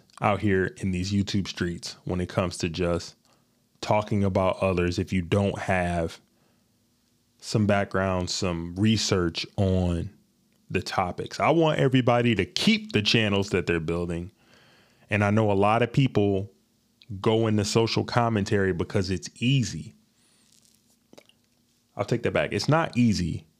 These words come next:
but the barrier to entry to it is not as high as some of the other, um, niches, because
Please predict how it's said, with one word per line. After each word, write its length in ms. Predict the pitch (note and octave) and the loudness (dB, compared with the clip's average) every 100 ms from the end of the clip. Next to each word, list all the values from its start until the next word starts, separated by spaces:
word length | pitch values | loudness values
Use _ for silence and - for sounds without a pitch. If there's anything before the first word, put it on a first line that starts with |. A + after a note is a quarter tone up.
| _ _ _ - | _ _ _ -2
but 260 | G2 - - _ _ _ _ _ | -2 -2 -6 _ _ _ _ _
the 100 | A#2 | -2
barrier 560 | F#2 G2+ C#3+ E3+ E3 D3+ | 0 2 4 4 4 2
to 200 | - - | 0 0
entry 400 | B2+ D#3+ A3 G3+ | 2 2 2 2
to 260 | - A3 A3 | 2 2 4
it 180 | G3+ - - _ _ _ _ _ _ - | 2 -2 -18 _ _ _ _ _ _ -6
is 160 | - G#2+ | -2 2
not 200 | B2 B2+ | 2 2
as 120 | A#2 | -2
high 400 | - A#2+ A2 G#2 | -2 0 0 0
as 180 | F#2 F#2+ | -2 -4
some 220 | - G#2+ | -2 0
of 80 | G2+ | 0
the 120 | F#2 - | -2 -2
other, 400 | G#2+ F#2+ F2 - _ _ _ - | 0 2 0 -4 _ _ _ -8
um, 260 | G2 E2 - | -4 -4 -4
niches, 580 | G#2+ A2 G#2 - - - _ _ _ _ - | 0 0 0 -4 -8 -14 _ _ _ _ -6
because 420 | - - G2 F#2 | -4 0 0 0